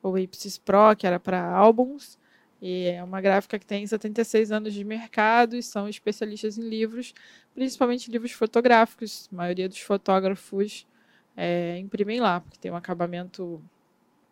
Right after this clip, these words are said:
excepcional e tem, eles têm um profissional lá dedicado, que é o Monese, que é um, um cara, assim, especialista em imagem, impressão,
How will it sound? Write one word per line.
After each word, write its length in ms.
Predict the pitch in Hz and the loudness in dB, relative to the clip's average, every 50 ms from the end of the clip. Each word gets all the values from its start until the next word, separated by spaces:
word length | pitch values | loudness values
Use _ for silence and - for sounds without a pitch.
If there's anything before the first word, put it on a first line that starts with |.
| _ _ _ _ - - _ - | _ _ _ _ -18 -18 _ -12
excepcional 1040 | 220 233 226 196 196 196 - 220 - - - 240 240 240 220 214 220 233 233 226 202 | -8 -6 -2 -2 -2 -2 -4 -6 -6 -2 2 2 4 4 4 6 6 6 6 4 2
e 60 | 196 | 0
tem, 220 | - - 208 202 | -4 -8 -6 -4
eles 180 | 196 202 196 - | -4 -4 -6 -8
têm 140 | - 202 208 | -10 -10 -10
um 60 | 214 | -8
profissional 680 | 208 220 208 - - 240 233 220 208 202 202 214 214 - _ _ _ _ _ _ _ _ _ _ - | -10 -10 -10 -8 0 0 2 2 4 4 2 2 0 -2 _ _ _ _ _ _ _ _ _ _ -4
lá 280 | 214 196 196 202 196 196 | -2 0 2 2 2 2
dedicado, 580 | 202 202 202 214 _ - 208 202 208 208 196 | 0 -2 -4 -4 _ 4 4 6 6 4 0
que 100 | - - | -2 -4
é 40 | 196 | -4
o 40 | 190 | -2
Monese, 600 | 196 202 208 202 202 202 202 208 208 190 196 190 | -2 -4 -2 0 2 2 4 2 2 0 -4 -10
que 400 | _ - - 190 185 185 185 180 | _ -12 -12 -10 -10 -6 -6 -6
é 120 | 175 175 | -6 -6
um, 220 | 175 175 180 175 180 _ _ _ _ _ | -6 -10 -14 -18 -20 _ _ _ _ _
um 160 | 208 185 185 180 | -18 -18 -16 -14
cara, 420 | - 190 180 185 185 190 185 196 185 | -6 -2 0 2 4 2 2 0 -2
assim, 440 | 185 - - 202 190 190 185 185 185 180 | -6 -8 -12 -12 -12 -12 -12 -14 -16 -16
especialista 800 | - - - 196 202 - 247 240 247 220 226 233 - - 220 202 | -18 -6 -4 -4 -2 2 2 2 2 2 -6 -8 -4 -2 -2 -2
em 140 | 196 196 | -2 -2
imagem, 600 | 196 196 196 190 196 214 220 220 214 202 196 196 | -6 -6 -6 -4 -2 0 2 2 0 0 -2 -8
impressão, 840 | 196 185 - 196 196 185 - - 208 196 196 202 202 202 196 214 208 | -12 -10 -6 -6 -6 -6 -6 -8 -6 -6 -4 -4 -4 -6 -6 -8 -12